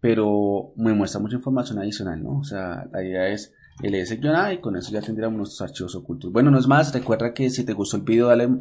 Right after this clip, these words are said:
manito arriba, me gusta, compartirlo y sigue nuestras redes sociales que están en la descripción del video. Así que nos vemos en una próxima ocasión. Hasta pronto.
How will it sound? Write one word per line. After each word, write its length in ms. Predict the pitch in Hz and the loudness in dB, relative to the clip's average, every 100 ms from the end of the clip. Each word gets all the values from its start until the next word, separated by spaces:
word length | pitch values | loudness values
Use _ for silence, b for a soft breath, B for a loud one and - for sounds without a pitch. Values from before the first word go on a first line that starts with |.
| B B B | B B B
manito 260 | 110 104 113 | 0 4 4
arriba, 240 | 113 127 | 6 4
me 140 | 120 107 | 4 2
gusta, 400 | 131 131 123 120 | 0 2 -2 -2
compartirlo 500 | 117 101 - 147 151 | -4 -4 0 0 0
y 20 | |
sigue 180 | 135 107 | 0 -2
nuestras 280 | 110 123 | -2 -4
redes 160 | 104 104 | -2 -4
sociales 380 | 117 123 143 143 | -2 0 0 0
que 60 | |
están 140 | - 101 | -2 -2
en 20 | |
la 60 | 101 | -2
descripción 340 | - - 90 | -4 -6 -6
del 120 | 101 | -6
video. 360 | 101 90 87 - B B | -4 -2 -2 -4 B B
Así 180 | 101 - | -10 -4
que 80 | 117 | 0
nos 80 | 117 | 2
vemos 280 | 110 104 113 | 2 0 0
en 60 | |
una 120 | 107 | 0
próxima 320 | 107 110 117 117 | 0 0 0 -2
ocasión. 360 | 104 127 139 | -2 0 0
Hasta 280 | 107 104 98 | 0 0 -2
pronto. 400 | 95 87 90 | -2 -6 -10